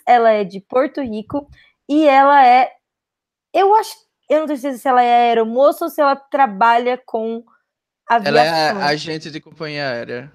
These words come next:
Speaker 1: A an-, agência de companhia aérea. Ela é uma overachiever, eu acho que a gente não tem essa palavra em português, ela, tipo, supera as expectativas que são colocadas pra ela, acho que é essa a tradução.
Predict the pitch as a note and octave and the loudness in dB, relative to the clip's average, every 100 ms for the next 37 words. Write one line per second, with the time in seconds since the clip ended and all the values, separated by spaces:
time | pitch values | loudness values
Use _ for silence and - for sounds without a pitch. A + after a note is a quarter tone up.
0 | - A#3 A#3 A#3+ B3 B3 - C4+ G#3 G#3 | -6 -4 -2 -2 -2 -4 -4 -4 -4 -6
1 | G#3+ G#3+ G#3 - A3 G3+ G#3+ G#3 A3 - | -8 -12 -16 -14 -12 -8 -8 -6 -6 -8
2 | - - _ _ _ - C#4+ E4+ F4 E4+ | -14 -20 _ _ _ 0 4 6 6 6
3 | C#4 A#3 A#3 - B3 A#3+ A#3 A3 - - | 4 2 0 -2 -6 -2 -2 -2 -4 0
4 | C4+ D4 C#4 A#3+ A#3 - G#3+ G#3+ C4+ C#4+ | 2 2 0 0 -4 -12 -12 -6 -4 -4
5 | - B3+ B3 A#3+ A#3 G#3+ G#3+ A#3 A#3+ B3+ | -6 -4 2 0 0 -16 -14 -10 -8 -6
6 | B3+ C4+ - A#3+ A3 A3 A3 A3 G#3 F#3+ | -8 -8 -2 0 0 -2 -8 -8 -8 -8
7 | F#3+ G3+ G3 G#3 G#3 - G#3 G#3 F#3+ _ | -6 -6 -4 -4 -6 -10 -12 -8 -8 _
8 | _ _ _ C4 - B3 B3+ B3+ A3 - | _ _ _ -8 0 2 2 0 -6 -4
9 | B3 A#3+ - A3+ - A#3 A3+ G#3 G#3+ - | -4 -4 -6 -6 -8 -10 -8 -6 -8 -10
10 | - - A3 A3+ G#3 G#3+ G3+ G3+ F3+ - | -20 -16 -12 -10 -8 -6 -4 -6 -6 -4
11 | G#3 F#3 E3+ E3+ E3+ - - F#3 F3+ F3+ | 0 0 -2 -4 -8 -12 -6 -4 -4 -8
12 | F#3+ G3 F#3 - F#3+ F#3+ | -10 -10 -10 -8 -8 -8